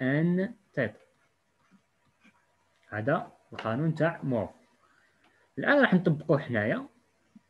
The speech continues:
هنايا في الفكرة نتاعنا. هو واش قال لي هنايا؟ أس ستمية، أربعمية وستة وخمسين، ها، أربعمية وستة وخمسين، وهذا كذلك أربعمية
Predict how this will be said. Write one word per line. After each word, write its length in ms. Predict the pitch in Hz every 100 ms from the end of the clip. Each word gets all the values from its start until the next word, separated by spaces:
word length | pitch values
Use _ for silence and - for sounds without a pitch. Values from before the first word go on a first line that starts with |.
| -
هنايا 320 | 113 120 113
في 120 | 107
الفكرة 380 | 110 113 107 110
نتاعنا. 500 | 101 104 98 147 240 _ _ _ _ _ _ _ _ _ _ _ _ _ _ _ _ _ _ _ _ _ _ _ _ _ _ _ _ _ _ _ _ _ _ _ _ _ _ _ _
هو 140 | 123 175
واش 220 | 170 147
قال 160 | 151 107
لي 120 | 98
هنايا؟ 280 | 98 92 - 165
أس 120 | 185
ستمية، 680 | - - - - - 131 139
أربعمية 480 | 135 123 117 135 180
وستة 240 | 185 - 151
وخمسين، 420 | - 101 101 104
ها، 260 | 135 87 - _ _ _ _ _ _ _ 107
أربعمية 640 | 98 101 107 110 143 - - -
وستة 360 | 120 - - 107
وخمسين، 720 | 101 104 92 - 147 214 226 - - _ -
وهذا 220 | 135 147
كذلك 600 | 151 147 131 131 156 - - _ _ _ _ 123
أربعمية 640 | 110 104 107 110 147